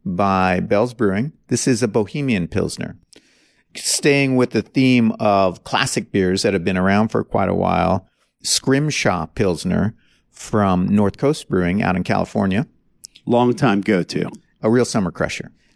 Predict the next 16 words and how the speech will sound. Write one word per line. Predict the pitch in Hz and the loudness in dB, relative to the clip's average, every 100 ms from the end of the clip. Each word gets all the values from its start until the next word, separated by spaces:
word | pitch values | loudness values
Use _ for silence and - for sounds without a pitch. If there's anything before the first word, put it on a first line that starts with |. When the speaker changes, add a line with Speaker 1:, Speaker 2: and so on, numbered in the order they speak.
| - | -2
Speaker 1:
Then | 117 | 2
we're | 127 123 | 2 2
gonna | 135 123 | 2 2
go | 104 123 113 | 2 4 4
with | 113 110 | 2 0
a | 107 | -2
couple | 131 120 117 | -2 0 0
that | 107 | 0
might | 98 117 | 2 2
not | 117 107 101 | 2 0 2
be | 110 - | 2 2
as | 101 127 175 | 0 0 2
well | 151 120 | 2 4
known | 101 101 | 4 2
to | 95 | 0
people. | - 101 - 95 165 | 0 -2 0 0 0